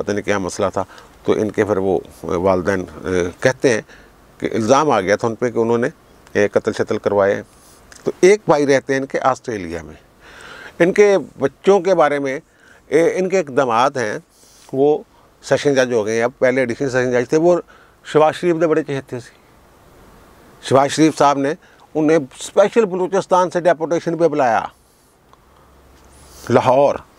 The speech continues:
और additional director एंटी करप्शन लगा दिया यहाँ पे। व-, अच्छा, और फिर मौजी उनकी देखे, ये कहते हैं ना इंसाफ, इंसाफ, सारा कुछ। वो जो judges arrest हाउस है Supreme Court का, क्योंकि ये उस वक्त, ए,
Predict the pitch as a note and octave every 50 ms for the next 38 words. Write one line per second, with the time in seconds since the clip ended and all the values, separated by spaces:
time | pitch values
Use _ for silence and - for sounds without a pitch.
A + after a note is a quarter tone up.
0 | _ - - - B2 C3 C3+ C#3 C3+ C#3 C3+ B2+ - - - - - - C3 C#3+
1 | F3 F3 - - G3 F3 C#3+ C#3 D3 - - D#3+ D#3 D3+ D3 B2+ C#3+ C#3 A#2 C3+
2 | C3 - - C3 B2+ A#2+ A2+ G#2+ G2 G2+ G2+ G2+ G2+ G2 E2+ F#2 F2 - E2 E2
3 | - _ _ _ _ _ - - _ _ _ _ _ - - - B2+ - _ -
4 | A#2 - - C#3+ - C#3+ D#3+ C#3+ D3+ F3+ E3 E3 D3 C3+ C3+ C3 F#3+ G3 G3+ G3+
5 | F3+ F#3+ E3 D3+ B2+ - - A#2 A#2+ F3+ A3+ _ _ _ _ _ _ _ _ _
6 | _ _ _ _ _ _ _ _ - - - - B2 D3 D#3 C#3+ - D3+ C#3 -
7 | E3 G3 A3+ A#3 A3+ G3+ - - D#3 D3 D3 C3+ C#3 D#3 C#3+ - - C#3 C3+ C3+
8 | C3 B2+ - - C#3 C3+ C#3+ C#3 - C3+ C3 - - - _ _ _ _ - -
9 | - - - - _ - - D3 E3 G3+ G3 F3+ G#3+ F#3+ D3+ B2 D#3+ D#3 D3+ F3
10 | A3 G#3 A3 G3 A3 G#3 F3 - - F#3+ F#3 F3+ D#3+ - E3+ - - D3 D3+ D#3+
11 | D#3+ D#3 D3 - D#3 C#3+ - - - G#2+ F2 - - _ _ _ _ _ _ -
12 | C3 C3+ A#2 D#3 D#3 D#3+ D#3+ D#3+ C#3+ C#3+ C3 - C#3 D3 B2+ - - C#3+ C#3+